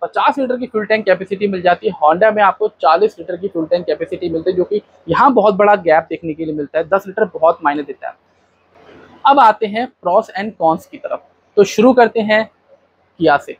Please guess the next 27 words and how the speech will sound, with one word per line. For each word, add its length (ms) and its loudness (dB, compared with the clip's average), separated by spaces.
देखो 200 4
इसके 260 -2
pros 460 2
में 120 -2
तो 100 -12
हम 180 -2
बता 260 0
दें 100 -6
आपको 300 -2
कि 120 -12
इसके 160 -6
base 360 2
variant 240 2
में 100 -4
ही 80 -4
आपको 260 -2
काफ़ी 300 -2
सारे 240 0
safety 320 -6
feature 320 -2
मिलना 200 4
शुरू 200 0
हो 60 4
जाते 240 2
हैं, 60 -2
जैसे 140 -4
भाई 180 0